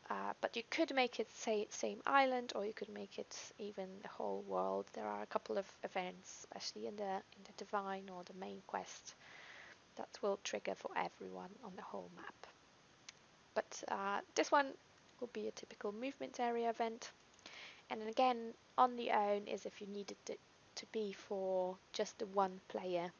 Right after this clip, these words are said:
not for every player. This is particularly important for multiplayer games. And you play, uh, and you set it to ally, ally to allow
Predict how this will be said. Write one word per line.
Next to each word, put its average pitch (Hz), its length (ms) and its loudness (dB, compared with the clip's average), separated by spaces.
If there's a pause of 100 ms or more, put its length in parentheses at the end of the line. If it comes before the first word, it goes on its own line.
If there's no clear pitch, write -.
(200)
not - 300 -12
for 196 180 -4
every 196 280 -8
player. 190 360 -4
This - 180 -14
is - 280 -10
particularly - 440 -8
important - 360 -8
for 208 160 -10
multiplayer 285 720 -2
games. 294 360 -2 (1080)
And 208 260 -8
you 214 60 -10 (100)
play, 196 460 -2 (360)
uh, 196 280 -4
and - 720 -18
you 208 80 -8
set 220 200 -2
it 196 100 -6
to - 140 -6
ally, 190 300 4
ally 185 360 -2
to 196 160 -6
allow 180 480 4